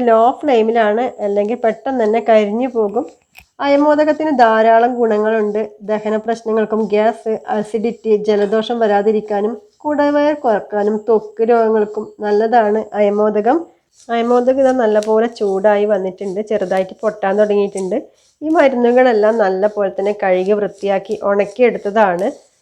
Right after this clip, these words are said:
വെയിലില്ലാത്ത സമയമാണെങ്കിൽ കോട്ടൻ്റെ തുണിയിലിട്ട് ഫാനിട്ട് ഉണക്കിയെടുത്തിട്ട്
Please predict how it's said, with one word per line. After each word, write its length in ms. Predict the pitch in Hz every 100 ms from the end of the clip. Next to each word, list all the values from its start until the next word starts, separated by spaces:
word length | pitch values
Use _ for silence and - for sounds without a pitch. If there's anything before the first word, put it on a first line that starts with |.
| _ - 240
വെയിലില്ലാത്ത 600 | 269 285 339 269 254 269 285
സമയമാണെങ്കിൽ 640 | 277 233 233 226 208 214 220 226 - 214
കോട്ടൻ്റെ 420 | 202 202 226 240
തുണിയിലിട്ട് 460 | 240 208 208 208 240 -
ഫാനിട്ട് 400 | 226 214 214 233
ഉണക്കിയെടുത്തിട്ട് 640 | 220 202 240 214 208 208